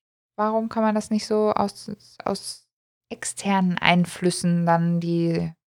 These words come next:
Spannung und Sonstiges aufbauen? Warum muss man immer so grundlegend alles zerpflücken?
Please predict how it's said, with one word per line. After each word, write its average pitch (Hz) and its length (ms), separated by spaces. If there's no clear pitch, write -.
Spannung 180 600
und 170 280
Sonstiges 180 560
aufbauen? 160 680
Warum 277 260
muss 277 180
man 254 120
immer 220 240
so 214 120
grundlegend 214 720
alles 180 260
zerpflücken? - 540